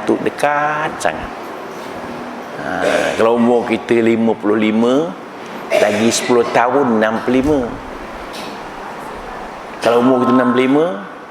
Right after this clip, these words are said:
entah bila-bila lagi. Ha, kalau umur kita enam puluh sembilan, lagi setahun lagi. Ha, kita bayangkan,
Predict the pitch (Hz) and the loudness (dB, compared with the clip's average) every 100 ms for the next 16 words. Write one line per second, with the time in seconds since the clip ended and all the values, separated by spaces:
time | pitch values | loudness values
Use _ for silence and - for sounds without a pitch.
0 | - - - - - - - 127 123 123 | -16 -16 -14 -12 -14 -14 -8 -6 0 0
1 | 110 113 117 113 113 123 127 98 90 85 | 2 4 4 4 4 4 4 4 2 -2
2 | 78 - - - - - - - - - | -8 -12 -12 -12 -12 -12 -12 -10 -10 -10
3 | - - - - - 101 104 101 104 - | -12 -12 -12 -10 -8 -6 -6 -6 -6 -6
4 | - - 113 120 123 117 117 131 120 120 | -6 0 4 6 4 4 4 4 4 2
5 | 120 117 120 120 123 147 151 147 - - | 2 2 2 2 2 2 2 -2 -6 -12
6 | - - 120 127 - 120 131 147 123 104 | -8 -2 2 2 2 4 4 4 4 2
7 | 92 82 - - - - - - - - | 0 -2 -6 -10 -12 -12 -14 -14 -12 -12
8 | - - - - - - - - - - | -12 -12 -14 -10 -8 -6 -4 -4 -6 -4
9 | - - - - - - - - - - | -6 -6 -8 -8 -8 -6 -8 -8 -6 0
10 | 117 113 110 98 90 87 | 2 4 4 2 2 0